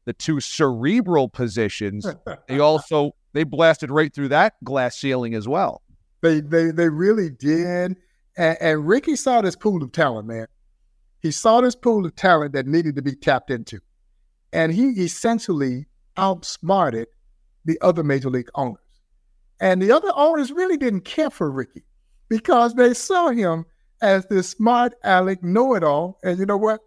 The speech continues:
Speaker 2: He was. But he outsmarted them to bring in and tap into this pool of talent that was basically just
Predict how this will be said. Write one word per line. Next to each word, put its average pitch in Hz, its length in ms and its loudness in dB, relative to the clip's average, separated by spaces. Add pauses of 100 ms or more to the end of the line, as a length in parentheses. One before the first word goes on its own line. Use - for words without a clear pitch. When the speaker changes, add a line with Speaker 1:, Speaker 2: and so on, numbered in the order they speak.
(480)
Speaker 2:
He 254 100 -4
was. 247 380 0 (520)
But 233 160 6
he 233 260 -4
outsmarted 233 920 2 (100)
them 233 300 0 (400)
to 214 80 2
bring 233 540 0
in 220 420 0
and 185 220 -4
tap 226 320 2
into 214 360 -2
this 202 220 -2
pool 220 420 -2
of 185 180 -4
talent 208 420 -2 (420)
that 226 220 4
was 190 160 0
basically 226 680 -2
just 202 360 0